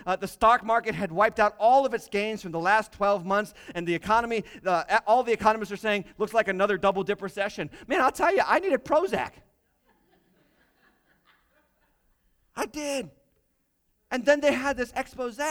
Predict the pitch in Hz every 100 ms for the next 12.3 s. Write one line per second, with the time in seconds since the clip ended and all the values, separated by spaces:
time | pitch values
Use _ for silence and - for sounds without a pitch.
0 | 294 254 302 - _ _ _ _ _ _
1 | _ _ _ _ _ _ _ _ _ _
2 | _ _ - 262 254 226 240 311 - 294
3 | 233 220 226 - 262 254 233 233 233 233
4 | 220 220 202 202 - 208 277 277 - 262
5 | 277 175 214 226 226 196 202 202 202 202
6 | 202 202 185 180 180 180 180 220 180 110
7 | 143 _ _ _ _ _ _ _ _ _
8 | _ _ _ 190 - 254 247 214 165 147
9 | 190 240 - 185 180 143 170 208 214 214
10 | 175 165 165 123 123 135 - 117 120 120
11 | 117 110 120 _ 127 120 113 117 170 302
12 | - - -